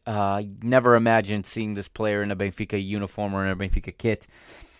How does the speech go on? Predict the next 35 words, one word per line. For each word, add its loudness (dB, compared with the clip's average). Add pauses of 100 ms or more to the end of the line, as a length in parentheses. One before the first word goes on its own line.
(380)
Uh, 0
at 2
first, 2
I 8
had 6
no, 4
I 2
had 2
no 2
interest -6
in 0
the -4
player, -2 (960)
and, -2
um, -2 (380)
you 0
know, -2 (100)
I 2
didn't 4
see 2
what 6
he 2
was -4
gonna 2
bring 0
to -6
the -10
team. -4
I 2
see -6
him -6
as, -10 (680)
uh, 2
a -2
very, 0